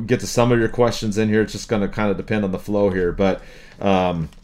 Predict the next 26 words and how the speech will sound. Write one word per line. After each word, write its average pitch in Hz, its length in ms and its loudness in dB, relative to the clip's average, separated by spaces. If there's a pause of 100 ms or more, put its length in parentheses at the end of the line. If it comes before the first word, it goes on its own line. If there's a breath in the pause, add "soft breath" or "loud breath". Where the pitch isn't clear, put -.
(580)
you 123 100 4
know, 110 120 4
Adam 107 260 4
T-Town 107 520 2
asks 101 260 0
us, 101 180 -2
you 98 60 0
know, 98 60 2
word 143 240 10
on 127 100 6
trade 143 240 8
deadline. 107 360 4
Well, 101 140 2
here 113 160 4
you 127 100 4
go. 101 300 6
There's 104 280 -4
a 110 40 0
lot 127 220 6
of 123 80 6
word 120 180 6
on 120 80 0
the 101 80 2
trade 120 280 4
deadline. 92 480 2 (340 loud breath)
Um, 90 480 2